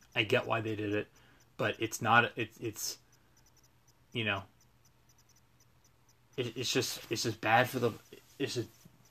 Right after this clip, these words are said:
been terrible for the players health-wise. It's marring the product. Like, I know a lot of the games have been good and stuff, but it's like,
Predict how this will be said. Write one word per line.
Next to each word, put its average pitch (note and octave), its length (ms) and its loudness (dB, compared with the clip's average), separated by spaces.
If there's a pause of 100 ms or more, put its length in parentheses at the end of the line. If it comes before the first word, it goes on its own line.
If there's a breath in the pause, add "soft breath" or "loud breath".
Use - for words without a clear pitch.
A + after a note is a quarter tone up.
(240)
been G2+ 260 -10
terrible C3+ 520 6
for B2+ 140 -2
the B2 100 0
players A#2+ 360 4
health-wise. A2+ 680 4 (380 soft breath)
It's - 180 -6
marring B2+ 540 4
the A2+ 80 -2
product. G2+ 640 4 (300 loud breath)
Like, A#2+ 140 0
I A#2 120 4
know C#3+ 200 6
a - 0 -
lot B2+ 240 8
of A#2 60 2
the A#2+ 80 2
games G#2 320 -2
have A#2+ 100 -2
been B2+ 160 0
good B2+ 240 4
and B2+ 100 -2
stuff, B2+ 360 -2 (500 soft breath)
but A#2+ 120 4
it's A2+ 180 0
like, A2 320 2